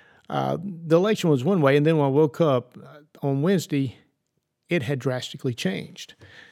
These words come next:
Now, I, before I went to bed, I saw that they had stopped counting votes in certain states, and that was kind of, you know, I thought, "That's kind of unusual," and they all did it kind of, like, at the same time, and then you wake up, and first thing I see is Wisconsin has changed into the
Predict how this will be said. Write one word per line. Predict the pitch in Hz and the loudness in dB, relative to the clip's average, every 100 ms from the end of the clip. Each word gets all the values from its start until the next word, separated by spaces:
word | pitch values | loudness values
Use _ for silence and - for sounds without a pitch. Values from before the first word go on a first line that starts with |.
| - - | -8 0
Now, | 139 | 2
I, | 139 147 - - | 4 0 0 -2
before | 151 180 175 | 0 2 2
I | |
went | 160 | 2
to | 170 | 4
bed, | 143 165 | 6 6
I | 151 | 4
saw | - 147 147 | 2 2 2
that | 151 | 2
they | 139 | 0
had | 127 | 0
stopped | - 147 143 | 0 -2 -2
counting | - 143 135 123 | 0 0 2 2
votes | 127 147 143 | 2 2 0
in | 139 | -4
certain | - 139 151 127 113 - | -2 -2 -2 -4 -4 -8
states, | - - 135 180 185 | -6 2 2 2 -2
and | |
that | 185 | -2
was | 175 | -2
kind | - 160 | 0 0
of, | 127 170 | 0 -2
you | 175 | -2
know, | 139 | -6
I | |
thought, | 139 143 160 156 | -6 -6 -6 -10
"That's | 170 - | -10 -2
kind | 262 | 2
of | 233 | 4
unusual," | 165 135 143 180 | 6 6 6 4
and | 220 | 4
they | 160 | 4
all | 175 175 | 4 2
did | 165 | 2
it | 160 | 0
kind | 160 151 | -4 -4
of, | |
like, | 143 139 139 165 | -4 -6 -8 -10
at | 135 | -4
the | 127 | -4
same | - 147 135 | 0 0 0
time, | 135 139 160 | 0 0 0
and | 131 - - - - _ | -2 -6 -20 -20 -20 _
then | 175 | 6
you | 160 | 10
wake | 156 147 | 10 8
up, | 156 | 6
and | 170 | 4
first | 156 151 | 2 2
thing | 165 147 | 2 -2
I | |
see | 127 151 | 0 2
is | 160 123 | 2 2
Wisconsin | 131 135 - 151 147 151 | 0 0 0 0 0 0
has | 131 117 | -2 -4
changed | - 147 143 156 143 | -2 0 0 -2 -4
into | 143 131 139 | -4 -2 -4
the | 127 | -6